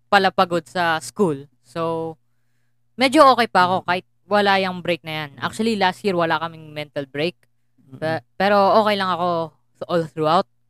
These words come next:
Speaker 2: Mm. Hindi, tsaka hindi ka naman namin pine-pressure sa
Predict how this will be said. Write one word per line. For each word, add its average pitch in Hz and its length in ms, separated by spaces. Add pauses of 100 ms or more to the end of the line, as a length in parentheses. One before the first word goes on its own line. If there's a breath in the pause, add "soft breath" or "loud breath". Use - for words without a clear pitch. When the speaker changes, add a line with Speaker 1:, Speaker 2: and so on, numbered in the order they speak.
(420)
Speaker 2:
Mm. 123 340
Hindi, 220 200
tsaka 247 200
hindi 254 160
ka 247 100
naman 247 220
namin 233 280
pine-pressure 220 640
sa 202 180